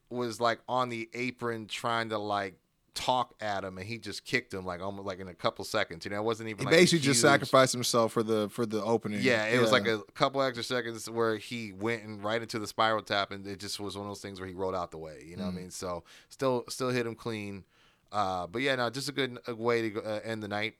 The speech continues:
Speaker 1: Uh, yeah, big up. Uh, if you get a chance, watch it. Like I said, it's a shame it was only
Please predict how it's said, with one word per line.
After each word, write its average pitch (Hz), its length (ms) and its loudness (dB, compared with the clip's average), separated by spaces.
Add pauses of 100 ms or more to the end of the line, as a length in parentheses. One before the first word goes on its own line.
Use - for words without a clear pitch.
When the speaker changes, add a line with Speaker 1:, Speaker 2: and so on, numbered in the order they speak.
Speaker 1:
Uh, 104 300 0
yeah, 123 160 2
big 107 320 -4
up. 120 220 2 (160)
Uh, 95 280 -4 (120)
if 98 120 -18
you 117 60 -8
get 113 80 0
a 107 40 -2
chance, 110 340 -4
watch 107 260 0
it. 104 100 -6
Like 107 140 -4
I 113 40 -2
said, 110 240 0
it's 95 100 -14
a - 20 -10
shame 117 300 -2
it - 20 0
was 107 180 -4
only 107 360 -6